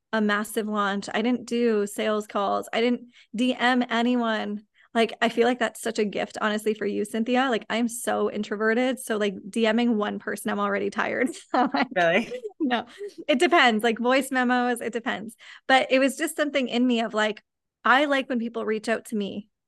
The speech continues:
Speaker 1: and then I'll message and I'll, like, voice memo and, like, that, like, that feels really good to me. I'm that kind of friend too. I don't, I don't, like, bug my friends. I want the friend that's like you, that's like, "Hey, checking in, like, how are you?" And this,
Speaker 2: Yeah,
Speaker 1: like,
Speaker 2: yeah.
Speaker 1: it's just such a complimentary pair.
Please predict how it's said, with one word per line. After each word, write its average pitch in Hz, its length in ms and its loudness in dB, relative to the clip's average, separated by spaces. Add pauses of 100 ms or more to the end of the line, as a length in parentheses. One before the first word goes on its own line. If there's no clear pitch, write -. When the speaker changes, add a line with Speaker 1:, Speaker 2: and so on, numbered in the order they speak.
(120)
Speaker 1:
and 233 140 6
then 226 100 4
I'll 208 220 2
message 202 480 -4
and 202 100 -4
I'll, 196 320 -2
like, 208 180 -2
voice 202 280 -4
memo 208 240 -2
and, 202 100 -2
like, 196 180 -4
that, 208 280 0
like, 226 180 -2
that - 220 0
feels 220 200 0
really 214 220 0
good 202 220 -4
to 233 100 -6
me. 262 260 -4 (520)
I'm 226 80 4
that 226 160 4
kind 226 180 2
of 214 60 -2
friend 208 280 -2
too. 208 360 -4 (100)
I 214 80 0
don't, 208 300 -2
I 226 120 0
don't, 214 280 -2 (440)
like, 220 220 2
bug 208 300 0
my 208 120 0
friends. 214 380 0
I 226 220 2
want 233 260 4
the 269 100 0
friend 220 260 0
that's 240 140 -4
like 226 180 -2
you, 220 160 -2
that's 269 160 0
like, 285 180 0
"Hey, 311 400 0
checking 311 380 -2
in, 330 160 -6
like, 247 160 -4
how 269 220 6
are 285 200 4
you?" 277 280 0
And 240 100 -2
this, 294 140 -2
Speaker 2:
Yeah, 135 140 4
Speaker 1:
like, 233 200 2 (260)
Speaker 2:
yeah. 139 180 -12
Speaker 1:
it's 254 200 0
just 277 240 -4
such 269 220 0
a 247 80 -4
complimentary 220 840 0
pair. 233 520 0